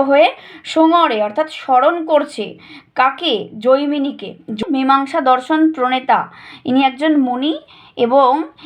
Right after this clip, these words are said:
এবং জৈমিনীর অপর নাম হচ্ছে বজ্রপাত নিবারক। প্রচণ্ড বজ্রপাতের সময় এই জৈমিনী ঋষিকে স্মরণ করলে বজ্রপাত কমে যায়,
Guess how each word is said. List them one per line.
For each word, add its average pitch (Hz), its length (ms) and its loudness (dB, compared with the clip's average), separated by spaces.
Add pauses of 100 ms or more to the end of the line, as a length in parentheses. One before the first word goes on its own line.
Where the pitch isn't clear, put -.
(640)
এবং 262 320 2
জৈমিনীর 269 580 0
অপর 233 360 2
নাম 254 280 2
হচ্ছে 285 300 -2 (360)
বজ্রপাত 247 680 2 (120)
নিবারক। 220 480 -2 (280)
প্রচণ্ড 277 440 0
বজ্রপাতের 269 640 -2
সময় 254 380 0 (300)
এই 247 160 2
জৈমিনী 254 560 2
ঋষিকে 277 380 -4
স্মরণ 233 380 0
করলে 262 340 2 (400)
বজ্রপাত 240 600 2 (300)
কমে 254 240 2
যায়, 185 220 -6